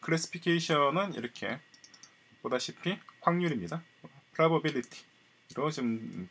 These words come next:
정의되어 있고, 그다음에 리그레션 모델은 민 스퀘어드 에러로 지금 그, 어, 모델의 정확성을 평가를 할 수밖에 없죠. 이것도 이전 가동이랍니다.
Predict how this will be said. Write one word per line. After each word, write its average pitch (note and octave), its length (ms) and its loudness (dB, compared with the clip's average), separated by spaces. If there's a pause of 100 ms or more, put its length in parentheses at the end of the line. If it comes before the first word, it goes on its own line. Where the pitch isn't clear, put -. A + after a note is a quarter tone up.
(100)
정의되어 A2+ 360 -4
있고, F2+ 240 -8
그다음에 B2 260 -2
리그레션 D3+ 460 2
모델은 B2 460 2 (480)
민 D3 200 0
스퀘어드 C#3+ 400 2
에러로 A#2 880 -2
지금 F#2+ 320 -8 (100)
그, G#2 140 -2 (560)
어, F2+ 140 -10
모델의 A2 480 4
정확성을 G#2+ 640 -2 (120)
평가를 A2+ 320 -4
할 G#2+ 60 -4
수밖에 F#2+ 300 -6
없죠. - 200 -6 (220)
이것도 B2+ 280 -4
이전 A#2+ 200 0
가동이랍니다. A#2 580 -2